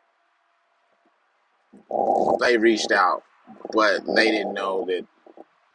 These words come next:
their daughter had already reached out to me, which was my cousin, and told me. So said, "Hey, my condolences.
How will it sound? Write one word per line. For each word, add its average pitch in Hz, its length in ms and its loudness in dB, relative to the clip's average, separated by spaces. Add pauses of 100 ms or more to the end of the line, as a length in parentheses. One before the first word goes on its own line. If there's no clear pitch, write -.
(260)
their 107 200 -2
daughter 95 580 -2
had 101 160 -6
already 95 520 -4 (180)
reached 101 300 -12
out 90 220 -8
to 90 100 -14
me, 92 260 -8 (200)
which 101 180 -6
was 92 120 -4
my 85 180 -2
cousin, 85 440 -8 (220)
and 82 120 -12
told 90 280 -2
me. 78 160 -16 (920)
So 107 600 4 (420)
said, - 240 -6
"Hey, 135 280 6 (1160)
my 104 140 -2
condolences. 113 920 -2